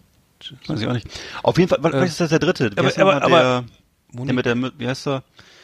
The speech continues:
Speaker 2: Ah, Just
Speaker 1: Der
Speaker 2: Music, warte mal hier, Just Mu-,
Speaker 1: Bassist?
Speaker 2: Just, Just Us Music Production GmbH, Stefan Remmler, Kommunika Krawinkel G B R.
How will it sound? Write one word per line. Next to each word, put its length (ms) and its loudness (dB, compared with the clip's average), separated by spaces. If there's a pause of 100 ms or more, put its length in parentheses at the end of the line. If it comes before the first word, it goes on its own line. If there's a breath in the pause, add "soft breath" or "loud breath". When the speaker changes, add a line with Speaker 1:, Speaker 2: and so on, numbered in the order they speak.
(180 soft breath)
Speaker 2:
Ah, 160 4
Just 220 2
Speaker 1:
Der 120 2
Speaker 2:
Music, 480 0
warte 120 2
mal 180 4
hier, 140 2
Just 300 -2
Mu-, 100 -2
Speaker 1:
Bassist? 300 0
Speaker 2:
Just, 320 -2 (240)
Just 400 0
Us 240 0
Music 240 0
Production 420 0
GmbH, 400 2
Stefan 400 0
Remmler, 400 4
Kommunika 640 -2
Krawinkel 540 0
G 100 0
B 160 -4
R. 280 0